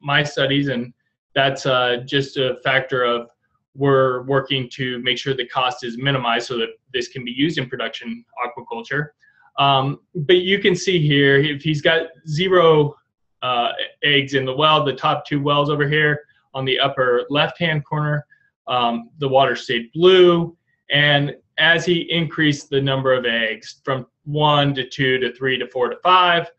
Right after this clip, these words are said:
we got a further increase in color change from blue to pink. And so, uh, this assay is working to measure metabolic rate, um, increases associated with increasing the number of trout eggs per well.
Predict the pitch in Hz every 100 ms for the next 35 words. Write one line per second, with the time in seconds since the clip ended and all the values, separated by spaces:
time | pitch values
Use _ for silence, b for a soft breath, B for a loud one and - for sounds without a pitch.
0 | _ _ _ 151 151 147 147 - - 147
1 | - 185 180 165 143 135 139 127 - 123
2 | 117 117 147 143 135 131 123 117 123 117
3 | 113 - 113 110 104 - 202 180 139 139
4 | 175 151 - _ _ _ _ 147 147 151
5 | 185 180 202 196 170 180 180 156 156 156
6 | 143 135 127 131 123 120 - _ _ 143
7 | 147 135 135 135 120 123 117 113 113 _
8 | 127 117 110 113 - _ 185 190 - 143
9 | 135 127 120 131 123 127 120 117 131 127
10 | 127 117 120 117 113 110 107 107 113 110
11 | 107 - - 147 135 135 117 117 117 -
12 | _ 110 107 104 -